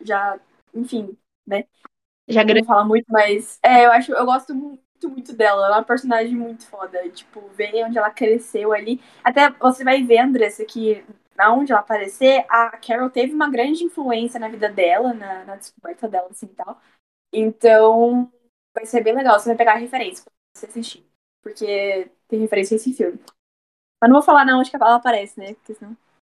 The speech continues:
Speaker 1: Na verdade, é, na verdade eu ne-, eu nem deveria ter falado que ela ia aparecer futuramente, né? Mas eu creio que não vai estragar nada, não.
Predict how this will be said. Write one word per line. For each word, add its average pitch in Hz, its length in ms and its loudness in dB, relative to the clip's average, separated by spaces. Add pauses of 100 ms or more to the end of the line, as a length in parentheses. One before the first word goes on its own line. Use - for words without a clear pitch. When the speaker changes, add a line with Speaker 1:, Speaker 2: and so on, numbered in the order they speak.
(340)
Speaker 1:
Na 240 80 4
verdade, 254 420 0 (260)
é, 440 120 -2
na 320 100 -2
verdade 349 280 -2
eu 427 60 -4
ne-, 381 180 -12
eu 330 140 -4
nem 349 140 -10
deveria 403 260 -2
ter 403 160 -8
falado 247 540 0
que - 100 -10
ela 226 140 -2
ia 233 100 -4
aparecer 240 360 -8
futuramente, 262 760 -2
né? 202 220 -8
Mas 196 480 -6 (800)
eu 247 60 -20
creio 262 280 4
que 302 60 4
não 277 120 8
vai 254 280 4 (180)
estragar 233 460 0
nada, 190 240 0
não. 180 120 -8